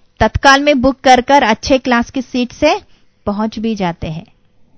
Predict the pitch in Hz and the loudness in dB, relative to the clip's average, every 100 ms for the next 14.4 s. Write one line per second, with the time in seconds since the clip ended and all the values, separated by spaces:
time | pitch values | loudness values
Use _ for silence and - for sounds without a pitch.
0 | _ _ _ - 214 214 - 240 240 214 | _ _ _ -4 -4 -2 -2 -2 0 0
1 | 233 240 220 - 196 185 185 180 208 269 | -2 -2 -6 -6 -8 -6 -6 -6 -6 -8
2 | 269 214 202 202 208 196 - - 214 214 | -10 -8 -6 -4 -4 -4 -6 -6 -4 -4
3 | - 190 - 190 180 214 233 _ _ - | -4 -6 -6 -8 -6 -8 -10 _ _ -8
4 | 202 220 - 214 233 262 247 220 196 202 | -6 -6 -2 0 0 -4 -2 0 0 -2
5 | - 226 202 185 185 185 180 180 180 202 | -2 -2 0 -2 -4 -6 -8 -6 -6 -6
6 | 254 - - - 208 - 214 - 269 262 | -8 -12 -20 -6 -6 -4 -6 -2 -2 0
7 | 226 202 196 220 208 202 - 226 233 - | 2 2 0 -4 -4 -6 -4 -2 -2 -2
8 | 233 202 185 190 196 190 180 202 240 220 | -2 -2 -4 -6 -6 -6 -4 -4 -4 -6
9 | 214 202 202 202 - 196 - 214 220 - | -4 -2 -2 -4 -4 -4 -2 -4 -6 -8
10 | 196 - 208 208 - - 190 233 - _ | -10 -4 -2 -2 -6 -4 -2 -2 -4 _
11 | _ _ _ _ _ _ _ _ _ _ | _ _ _ _ _ _ _ _ _ _
12 | _ _ _ _ - 185 202 202 208 214 | _ _ _ _ -8 -4 -2 -2 -4 -6
13 | 208 196 - 202 - 220 214 214 202 202 | -4 -6 -4 -6 -4 -4 -2 -2 -2 -2
14 | 202 208 202 311 | -2 -2 -2 -4